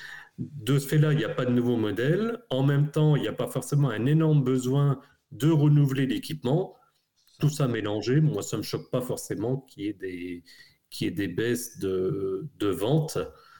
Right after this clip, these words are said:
Euh, après, ça serait intéressant de voir des chiffres, genre sur les trente-six derniers mois, pour là, à défaut de comparer des pourcentages, euh, de voir, là, tu disais, euh, voilà, ils sont à un million de,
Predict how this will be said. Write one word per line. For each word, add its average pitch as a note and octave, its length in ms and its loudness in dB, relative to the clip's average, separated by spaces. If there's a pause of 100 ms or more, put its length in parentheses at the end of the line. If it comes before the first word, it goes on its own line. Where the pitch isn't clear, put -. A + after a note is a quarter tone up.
(440)
Euh, F#2+ 440 -4
après, C3+ 240 -2
ça D3+ 140 -2
serait A#2+ 160 -4
intéressant A#2 480 -2
de B2+ 60 0
voir A#2 200 -2
des G#2 140 -2
chiffres, C#3 500 -2
genre A#2 240 -2
sur A2 220 -8
les G2 100 -4
trente-six - 380 -4
derniers G2 320 -4
mois, C3 400 0 (760)
pour A2 160 0
là, C3 120 0
à A#2+ 40 -2
défaut B2 260 0
de - 60 -2
comparer A#2+ 340 -2
des G#2+ 120 -2
pourcentages, A#2+ 760 0 (540)
euh, F#2 640 -4 (120)
de G#2+ 80 -2
voir, A#2+ 240 0
là, A2+ 100 -2
tu - 200 -10
disais, G#2 540 -2
euh, F#2+ 100 -2
voilà, A2 200 -2
ils G2 100 -2
sont G2 200 -4
à A2 60 -4
un A2 100 -2
million A2+ 440 -2
de, F#2 400 -2